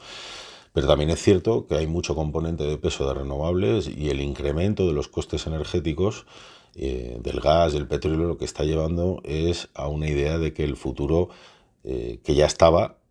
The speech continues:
eh, está todavía más ahí, ¿no? En invertir más en renovables. Aquí nosotros tenemos preferencias claras en el mercado y nos gustan especialmente, o nos parece que están especialmente atractivas, Iberdrola, Acciona y Solaria, ¿no? Sobre todo las productoras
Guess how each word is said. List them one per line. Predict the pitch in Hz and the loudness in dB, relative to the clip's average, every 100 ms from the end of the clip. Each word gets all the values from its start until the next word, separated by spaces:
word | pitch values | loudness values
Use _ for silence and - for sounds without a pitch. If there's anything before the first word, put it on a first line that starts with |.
| _ _ - | _ _ -10
eh, | 71 - | -8 -6
está | - - 76 | -6 -4 0
todavía | 76 71 71 | 0 2 2
más | 73 76 - | 2 -2 -2
ahí, | 82 92 | 0 -2
¿no? | 67 101 58 | -4 -10 -8
En | 67 | -8
invertir | 67 62 - 80 | -6 -4 2 2
más | 73 65 - | 2 -2 -6
en | |
renovables. | 57 58 55 55 53 - | -12 -10 -10 -10 -10 -8
Aquí | 67 87 | -4 0
nosotros | 92 - 82 101 - - - - - - _ - | 2 2 4 4 4 -2 -20 -20 -20 -20 _ -8
tenemos | 69 78 82 | -2 0 0
preferencias | 80 76 76 76 71 - | 0 0 0 0 -2 -2
claras | 80 78 76 - - - - _ | -2 0 0 -4 -16 -20 -20 _
en | 73 | -4
el | 73 | -2
mercado | 71 67 67 76 92 101 | 0 -2 0 0 2 2
y | 78 | 2
nos | 67 67 | -2 -6
gustan | 71 76 | -6 -6
especialmente, | 71 - 73 69 69 71 69 78 78 | -6 -6 -8 -8 -8 -6 -2 0 0
o | 67 | -2
nos | 64 | -6
parece | - 71 80 | -4 0 0
que | 76 | -2
están | 73 65 | -6 -8
especialmente | 67 - 69 69 65 | -8 -8 -6 -4 -4
atractivas, | 67 65 - 71 73 71 | -4 -4 -4 -4 -2 -2
Iberdrola, | 62 62 69 76 | -4 -2 0 0
Acciona | 71 - 76 78 92 - - - - _ - | 0 -2 -4 0 -2 -4 -18 -20 -20 _ -8
y | 71 | -4
Solaria, | - 65 85 71 62 | 0 4 4 4 0
¿no? | 80 | -4
Sobre | - 73 | -2 -2
todo | 69 92 107 | 0 2 4
las | 82 | 2
productoras | - 78 69 - 95 67 58 - | 0 -2 -2 4 4 4 -2 -12